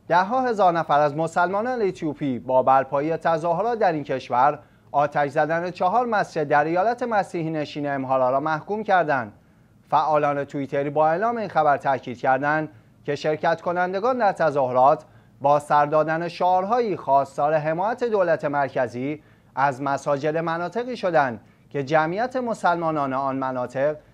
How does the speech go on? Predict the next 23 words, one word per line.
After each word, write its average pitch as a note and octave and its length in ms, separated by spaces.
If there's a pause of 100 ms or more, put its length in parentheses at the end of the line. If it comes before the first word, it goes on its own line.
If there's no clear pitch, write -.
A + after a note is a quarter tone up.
(120)
در C#3 280
اکثریت C#3 600
نیست. F#3+ 420 (540)
جیتنت D3+ 420
بیرسو، C3+ 500 (200)
سخنگوی F3 640
ایالت F#3+ 500
امهارا، C#3 400
گفت: C#3 340 (440)
"پنج D#3 340
فرد A#3+ 280
مظنون D#3+ 520
به C#3+ 100
دست D3 320
داشتن G3 400
در A#3+ 180
آتش F3 360
سوزی D3 360
این C#3 140
چهار C#3 340
مسجد C#3 440
بازداشت D#3 460
شدند." C#3+ 400